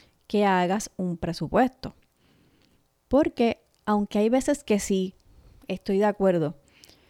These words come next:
ahora es el momento y olvídate. Hacemos la inversión como sea, pidiendo el dinero, poniéndolo en una tarjeta, pero esa no debería ser el método que utilizamos todas las veces,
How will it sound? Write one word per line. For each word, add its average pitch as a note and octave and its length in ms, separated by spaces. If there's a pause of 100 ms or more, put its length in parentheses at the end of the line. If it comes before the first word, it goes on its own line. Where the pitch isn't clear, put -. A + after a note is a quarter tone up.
(520)
ahora F#3+ 440
es C#4+ 60
el C#4+ 140
momento C#4 680 (140)
y G#3 520
olvídate. F#3 680 (460)
Hacemos F#3+ 480
la A#3+ 80
inversión F#3+ 680 (140)
como F#3 360
sea, D#3+ 420 (220)
pidiendo F3 440
el F3 100
dinero, C4+ 580 (420)
poniéndolo G#3+ 460
en A3 40
una G#3+ 160
tarjeta, A#3 480
pero A#3 220
esa A#3 260
no B3+ 160
debería G#3 480
ser F3+ 340 (400)
el F3+ 140
método F#3+ 400
que G#3 60
utilizamos G#3 540
todas G3+ 300
las G3 160
veces, G3 360